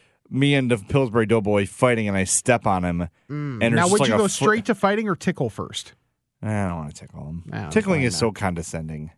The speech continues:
Speaker 2: Yeah, yeah, but, I mean, that's what that happens in the commercials, or that you just poke him
Speaker 1: He
Speaker 2: and
Speaker 1: gets
Speaker 2: he
Speaker 1: poked. That's
Speaker 2: Yeah.
Speaker 1: very annoying. Mitch always comes in and pokes me and prods me, and it's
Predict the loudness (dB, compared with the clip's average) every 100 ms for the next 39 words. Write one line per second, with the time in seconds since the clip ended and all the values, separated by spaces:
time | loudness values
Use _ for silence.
0 | _ _ -2 0 0 0 2 2 2 0
1 | 0 0 0 0 -2 -8 -2 0 0 -2
2 | -2 -4 -4 -4 -4 -4 -4 -4 -6 0
3 | 0 2 0 -2 -2 0 0 2 0 0
4 | 0 0 0 -2 -4 -10 -4 -2 2 2
5 | 2 0 -2 -4 -6 -12 _ _ 0 2
6 | 2 2 0 -2 0 0 -2 -2 -2 -2
7 | -4 -4 -4 -2 0 0 -4 -6 -6 -8
8 | -10 -10